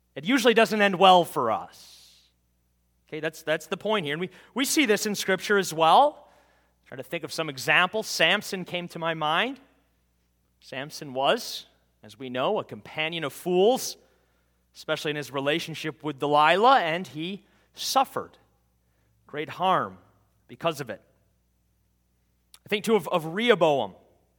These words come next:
One Kings twelve, he rejects the counsel of the elders in Israel. They were the ones who were kind of set apart as being wise.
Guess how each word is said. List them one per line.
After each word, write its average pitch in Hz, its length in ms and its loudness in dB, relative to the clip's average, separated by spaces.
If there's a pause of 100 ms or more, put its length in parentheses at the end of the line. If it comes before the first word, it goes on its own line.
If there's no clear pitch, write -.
(540)
One 185 200 -4
Kings 196 360 -4
twelve, 180 560 4
he 170 180 -6 (300)
rejects 170 640 0
the 170 100 -6
counsel 196 640 0
of 151 120 -2
the 147 160 0
elders 185 400 4
in 175 80 -2
Israel. 175 400 2
They 147 100 -2
were 160 120 -6
the 160 100 -4
ones 160 280 -4
who 143 120 -10
were 135 80 -4
kind 143 180 -8
of 123 80 -12
set 160 180 -4
apart 156 300 -2
as 147 80 -10
being 127 260 -12
wise. 147 680 0